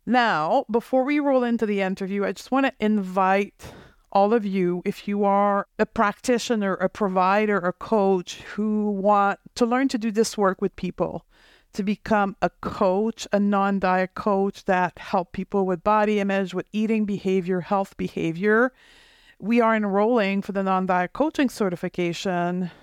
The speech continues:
right now until December the third. And I'm hosting a class to take you in behind the scene of our certification, our curriculum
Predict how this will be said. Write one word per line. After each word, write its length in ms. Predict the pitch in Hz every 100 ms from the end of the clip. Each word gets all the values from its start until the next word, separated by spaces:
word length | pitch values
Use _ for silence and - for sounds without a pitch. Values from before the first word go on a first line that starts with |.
| _ -
right 360 | 185 202 220 220
now 460 | 202 185 180 175 -
until 460 | 190 185 - 196
December 540 | 180 185 - 175 180 170
the 140 | 160
third. 640 | 156 - 247 196 160 180 208 _ _ _ _
And 120 | 185
I'm 120 | 208 202
hosting 560 | - 240 262 - 254
a 60 | 226
class 920 | - 262 254 196 160 175 - - - _ _
to 80 | -
take 240 | - 262 -
you 80 |
in 80 | 277
behind 400 | 247 196 220 214
the 60 | 208
scene 520 | - 214 202 190 185 -
of 220 | 196 185
our 180 | 196 190
certification, 1040 | - 247 247 233 233 226 214 - 214 202 -
our 140 | 170
curriculum 1200 | - - 202 180 233 - 240 233 220 214 214 220